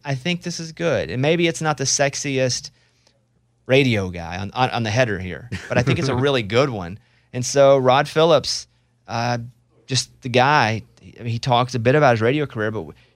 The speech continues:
Speaker 1: you know, it's partially that, but mostly it's about, you know, kind of his goal when he programs national country music, and even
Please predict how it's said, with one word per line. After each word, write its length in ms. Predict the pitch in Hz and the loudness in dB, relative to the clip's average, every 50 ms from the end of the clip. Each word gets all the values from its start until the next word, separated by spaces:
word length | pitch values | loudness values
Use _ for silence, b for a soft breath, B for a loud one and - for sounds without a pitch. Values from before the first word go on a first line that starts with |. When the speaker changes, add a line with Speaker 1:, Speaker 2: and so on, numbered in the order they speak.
| b | b
Speaker 1:
you 100 | - 127 | -8 -6
know, 160 | 123 120 120 131 | -4 -2 -2 -2
it's 240 | 131 - - - - _ _ _ _ _ _ _ | -4 -6 -10 -12 -14 _ _ _ _ _ _ _
partially 840 | - - - 139 143 160 160 - - 196 190 190 190 196 196 202 202 | -14 0 2 2 2 4 2 0 -2 0 -2 -2 -2 -2 -2 -4 -4
that, 380 | 190 190 202 196 202 202 190 160 | -2 0 2 4 4 2 2 2
but 120 | 151 117 | 0 0
mostly 560 | 123 127 131 135 139 - - 120 123 127 117 | 0 0 0 0 -2 -4 -6 -6 -4 -2 -2
it's 140 | 117 123 - - | -2 -2 -4 -6
about, 720 | 110 104 104 101 101 104 101 98 101 98 - - - - _ _ _ _ _ _ _ _ _ _ _ _ _ _ _ _ _ _ _ _ _ _ _ _ _ | -4 -2 0 0 2 0 0 -2 -2 -4 -6 -10 -16 -18 _ _ _ _ _ _ _ _ _ _ _ _ _ _ _ _ _ _ _ _ _ _ _ _ _
you 180 | 170 175 170 | 0 0 2
know, 140 | 160 156 147 | 4 2 2
kind 320 | 131 - 165 156 156 156 151 | 0 0 0 0 0 0 0
of 140 | 147 139 123 113 | -2 -4 -4 -4
his 280 | 120 127 131 127 113 | -2 -2 -2 -2 -4
goal 520 | 113 107 120 113 110 107 107 104 104 104 101 104 - _ _ _ _ _ _ _ _ | -2 0 2 4 4 4 4 2 2 0 -4 -8 -14 _ _ _ _ _ _ _ _
when 120 | 120 113 | -6 -6
he 160 | 107 107 98 - _ _ _ _ | -4 -4 -6 -10 _ _ _ _
programs 500 | - - 113 110 110 110 110 104 104 101 | 0 2 2 2 2 2 -2 -2 -4 -4
national 460 | 104 101 101 101 101 - 101 92 90 98 | -2 -2 -2 -2 -2 -4 -4 -6 -8 -8
country 280 | - 104 95 90 90 | -8 -8 -8 -8 -8
music, 340 | 90 90 82 85 80 80 - - | -10 -10 -12 -12 -14 -16 -12 -8
and 120 | 151 143 135 | -4 -2 0
even 500 | 180 240 294 269 202 131 139 175 196 | 0 0 -2 -2 -2 -4 -4 -6 -10